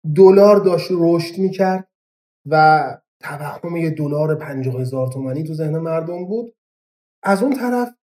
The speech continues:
تورمم، اه، یه روند، اه، فزاینده‌ای داشت. روند فزاینده‌اش طوری بود که بعضیا حالا حرف از ونزوئلا شدن می‌زنن که ما بهش قبلاً اشاره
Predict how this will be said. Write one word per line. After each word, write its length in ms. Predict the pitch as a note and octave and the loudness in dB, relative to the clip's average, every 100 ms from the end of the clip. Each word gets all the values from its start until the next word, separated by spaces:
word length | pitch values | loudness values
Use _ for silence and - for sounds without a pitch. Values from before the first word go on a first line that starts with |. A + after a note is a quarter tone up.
| _ - | _ -16
تورمم، 760 | E3 E3+ E3+ E3+ G3 G3 F#3+ - _ | -12 -8 -6 -2 -2 -2 -4 -12 _
اه، 180 | D3 C#3+ | -8 -6
یه 120 | D#3 | -4
روند، 460 | E3 D3 E3 E3+ D3+ C#3 B2 - _ _ _ - | -4 -4 -4 -4 -4 -4 -4 -12 _ _ _ -16
اه، 120 | C3+ - | -16 -12
فزاینده‌ای 840 | D3+ D3+ D#3+ D3+ D3 D3 D#3+ C4 A#3 | -8 -4 0 0 0 -2 -2 -2 2
داشت. 380 | A#3 A#3 A3+ _ _ - | 2 2 -4 _ _ -8
روند 280 | D3 E3+ G3+ | -4 -2 -4
فزاینده‌اش 600 | E3 C#3+ C#3+ C#3 F#3 - | -4 -4 -4 -4 -6 -6
طوری 280 | - G3 G3+ | 0 0 0
بود 200 | F#3 - | -8 -6
که 440 | G3 F#3+ G3 G3 _ _ _ _ _ _ - | 0 0 0 -6 _ _ _ _ _ _ -12
بعضیا 800 | C3 C#3 D#3 D#3 D#3 D3+ D3+ - _ _ _ _ _ _ B2 | -8 -6 -2 2 2 0 -4 -12 _ _ _ _ _ _ -10
حالا 140 | B2 | -8
حرف 280 | A#2+ B2+ C3 | -6 -6 -4
از 180 | B2+ A#2+ | -6 -4
ونزوئلا 520 | A#2+ A#2 A#2 A#2 A2+ | -6 -6 -10 -12 -12
شدن 200 | - C3+ | -12 -10
می‌زنن 260 | D3 D3 | -6 -4
که 60 | C3 | -4
ما 80 | B2+ | -4
بهش 140 | C3+ | -6
قبلاً 240 | - - B2+ | -10 -8 -8
اشاره 680 | A#2+ A2+ G#2+ A#2+ C3 C3+ | -10 -14 -10 -8 -8 -10